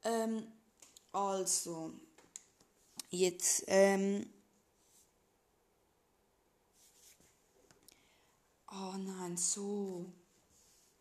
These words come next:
Die in verschiedenen Ausrüstungen. Ah, ich glaub, die meinen damit so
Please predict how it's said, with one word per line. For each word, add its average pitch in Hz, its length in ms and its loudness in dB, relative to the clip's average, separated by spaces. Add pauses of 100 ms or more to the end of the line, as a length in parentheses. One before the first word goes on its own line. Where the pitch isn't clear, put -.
(140)
Die 208 80 -4
in 208 100 -2
verschiedenen 214 840 -4 (100)
Ausrüstungen. 208 880 -2
Ah, 240 240 -8
ich 240 180 -6
glaub, 214 360 -6
die 208 80 -10
meinen 202 260 -6
damit 196 260 -8
so 196 240 -4